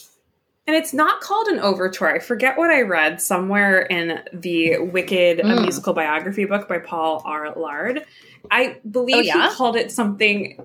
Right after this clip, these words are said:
Speaker 1: he had another term, term for it, and I will see if it pops up, because it is not an overture. It is, like, a
Speaker 2: It's
Speaker 1: little
Speaker 2: not an overture.
Speaker 1: It's like an intro.
Speaker 2: Yeah.
Speaker 1: It's like
Speaker 2: It
Speaker 1: a
Speaker 2: really
Speaker 1: setting
Speaker 2: is.
Speaker 1: the
Speaker 2: Like a
Speaker 1: tone
Speaker 2: prologue
Speaker 1: moment.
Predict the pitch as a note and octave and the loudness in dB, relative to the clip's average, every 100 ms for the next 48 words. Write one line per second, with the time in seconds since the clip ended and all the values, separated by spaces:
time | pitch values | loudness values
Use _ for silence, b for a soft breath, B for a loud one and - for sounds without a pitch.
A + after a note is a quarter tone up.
0 | - A#3+ C#4 D#4+ A#3 A#3 B3 A#3+ G#3 G3 | -8 0 2 4 2 2 0 -2 -4 -6
1 | - A3+ G3 G3 E3+ C#3 F3+ F3+ G#3+ G#3 | -6 -2 -2 -2 -2 0 2 0 0 -2
2 | B3 A#3+ F#3+ G3+ F3 - F3 - G3 G3+ | -2 -2 -4 -4 -4 -2 -4 -2 -4 -4
3 | - A3 G#3+ B3 D4 E3+ C#3+ - - - | -2 -2 2 2 2 0 -6 -8 -6 -2
4 | B2+ A#3+ A#3 B3 D4 D4 - C4+ C#4+ E4 | 2 2 2 0 0 0 2 4 4 4
5 | D#4 C4+ B3 C#4 - - F4+ E4+ G#4 D4 | 4 2 2 -2 -2 -2 0 0 0 2
6 | C4+ C#4+ B3+ G3+ D3+ F#3+ F3 E3+ E3 D#3+ | 2 2 2 2 2 0 0 -2 -2 -4
7 | D#3+ D#3 D3+ E3 _ _ _ _ A#3+ D#4 | -6 -8 -10 -18 _ _ _ _ -6 -4
8 | C4 C#4+ D4 C4+ B3+ B3 A#3 A#3+ A#3+ A3 | 2 2 2 2 0 0 -2 -2 0 0
9 | F#3+ F3+ F#3+ A#3 D4+ F4+ G#4 G#4+ A4 G4 | -2 -2 0 0 2 2 4 4 2 0
10 | G4+ | -8